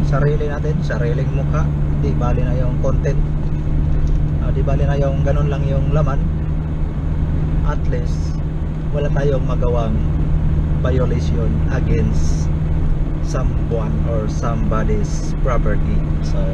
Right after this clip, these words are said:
yan na lang, chika-chika. Binabati ko lahat ng mga kabarangay ko dyan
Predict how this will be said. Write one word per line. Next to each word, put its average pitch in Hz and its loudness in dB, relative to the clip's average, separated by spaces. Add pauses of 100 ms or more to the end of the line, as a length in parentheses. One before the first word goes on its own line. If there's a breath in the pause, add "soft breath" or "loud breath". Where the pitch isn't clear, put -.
(2500)
yan 202 0
na - -2
lang, 196 2
chika-chika. 170 0 (1800)
Binabati 156 0
ko 151 -2
lahat 147 0
ng - 0 (800)
mga 202 0
kabarangay 147 0
ko 143 0
dyan 143 0